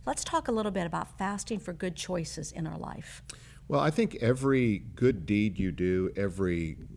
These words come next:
Speaker 2: dollar you donate, every prayer you offer, every fast you do, it'll have a benefit.
Speaker 1: Mm.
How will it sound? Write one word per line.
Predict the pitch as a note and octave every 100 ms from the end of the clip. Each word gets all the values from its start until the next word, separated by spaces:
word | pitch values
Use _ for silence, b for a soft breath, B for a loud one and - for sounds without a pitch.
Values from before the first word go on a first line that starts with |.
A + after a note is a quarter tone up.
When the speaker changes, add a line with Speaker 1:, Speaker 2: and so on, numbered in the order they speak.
| -
Speaker 2:
dollar | F#2 F#2+ F#2+
you | F2+ E2+
donate, | F2+ F#2 F2+ F2 E2+ E2
every | F2 F2 E2+ D#2+
prayer | - G2 F#2+
you | F2+ F2
offer, | - D#2+ D#2 E2+ -
every | E2 E2
fast | - E2 E2 -
you | D#2
do, | F2
it'll | - G#2
have | G#2 G2+
a | E2+
benefit. | D#2+ E2 - G2+ -
Speaker 1:
Mm. | F#3+ F3+